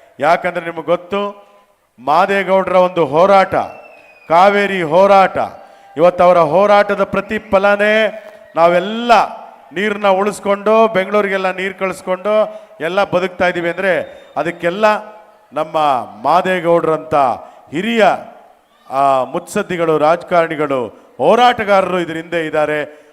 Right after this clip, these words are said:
ಅವ್ರನ್ನ ನಾವು ನೆನಪಿಸ್ಕೊಳ್ಬೇಕು. ನಮ್ಮ ಮಾದೇಗೌಡರಿಗೆ ಒಂದ್ಸರಿ ಜೋರು ಚಪ್ಪಾಳೆ, ನಮ್ಮ ಮಧು ಮಾದೇಗೌಡರು ಸರ್ಗೊಂದು ಜೋರು ಚಪ್ಪಾಳೆ,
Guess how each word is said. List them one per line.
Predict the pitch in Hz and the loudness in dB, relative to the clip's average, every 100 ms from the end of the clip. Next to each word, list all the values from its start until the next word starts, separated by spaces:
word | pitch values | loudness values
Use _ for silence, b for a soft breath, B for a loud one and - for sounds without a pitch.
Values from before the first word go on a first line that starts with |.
| _ | _
ಅವ್ರನ್ನ | 131 156 156 151 | -2 -2 -2 -4
ನಾವು | 143 | -4
ನೆನಪಿಸ್ಕೊಳ್ಬೇಕು. | 135 156 165 156 147 143 139 139 175 185 156 B B B | -4 -8 -10 -10 -8 -6 -6 -4 0 0 0 B B B
ನಮ್ಮ | 143 170 170 160 151 127 - - - | -4 -2 0 0 0 -4 -14 -20 -10
ಮಾದೇಗೌಡರಿಗೆ | 139 196 220 220 214 208 202 | -2 0 0 0 0 -2 -2
ಒಂದ್ಸರಿ | 202 208 196 | -2 -2 -4
ಜೋರು | 190 202 226 226 | 0 2 2 2
ಚಪ್ಪಾಳೆ, | 220 208 226 220 220 190 117 - - - _ _ _ _ _ - - - - - 587 - - - - - - - - - - - _ _ | 2 2 4 4 4 2 -2 -8 -20 -20 _ _ _ _ _ -20 -20 -20 -20 -20 -20 -20 -20 -20 -20 -20 -20 -20 -20 -20 -20 -20 _ _
ನಮ್ಮ | 156 180 185 | -6 -2 -2
ಮಧು | 180 175 190 233 | 0 0 2 4
ಮಾದೇಗೌಡರು | 208 208 208 208 196 | 4 4 4 2 0
ಸರ್ಗೊಂದು | 196 196 196 196 | 0 2 0 2
ಜೋರು | 190 202 | 2 2
ಚಪ್ಪಾಳೆ, | 202 190 202 190 175 135 95 | 0 0 4 4 4 0 -4